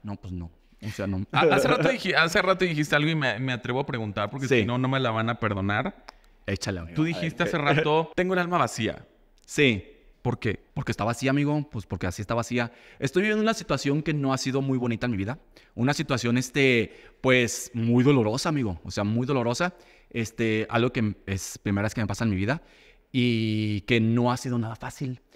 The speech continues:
Speaker 1: Pero lo más importante de esta situación es,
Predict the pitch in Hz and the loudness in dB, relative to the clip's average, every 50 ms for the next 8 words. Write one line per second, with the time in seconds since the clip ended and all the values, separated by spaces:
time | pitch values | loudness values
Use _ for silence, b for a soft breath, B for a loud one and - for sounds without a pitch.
0 | b b b - 113 110 110 113 113 123 - - 185 185 - 123 - - 117 120 | b b b -2 0 2 2 2 2 0 0 0 -2 -2 -2 -4 -2 -2 -2 -2
1 | 143 131 - - 143 - - - - 95 - - 117 127 160 - - 120 117 - | -2 -2 -2 -6 -8 -10 -8 -8 -6 -6 -2 -2 -2 -2 -2 -2 -2 -4 -4 -4
2 | - b | -8 b